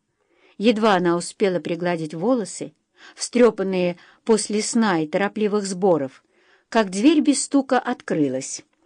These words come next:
Мужчина равнодушно скользнул взглядом по своей тени, будто убеждая, что все в порядке. «Пойдем»,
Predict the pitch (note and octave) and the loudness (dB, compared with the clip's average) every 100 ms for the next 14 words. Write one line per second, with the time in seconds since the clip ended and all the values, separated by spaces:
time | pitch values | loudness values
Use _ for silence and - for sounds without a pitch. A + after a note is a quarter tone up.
0 | _ _ _ _ _ - C#4+ - D4+ B3+ | _ _ _ _ _ 2 2 6 6 6
1 | A3 G#3 G3+ G#3+ - F#3+ - F#3+ F#3+ F#3+ | 4 2 0 0 -2 -6 -2 -2 0 0
2 | F3+ D#3+ D#3+ G#3 D4 C#4+ C4+ - A#3 A#3 | -2 -4 0 2 4 4 2 0 0 2
3 | A#3 A3 A#3 A3+ G#3+ G#3+ - _ - - | 2 2 4 4 2 -4 -8 _ -20 -2
4 | G3+ A#3+ A3+ G#3 G3+ G#3 G#3 G3+ - G#3 | 0 2 2 4 2 4 4 2 -2 -6
5 | - G#3+ G3+ G#3 F#3+ D#3+ D#3 - E3 - | 0 -2 0 2 2 0 -2 -8 -8 -10
6 | _ _ _ _ _ - B3 A3+ G#3+ F#3+ | _ _ _ _ _ 2 4 6 4 4
7 | F#3+ | 0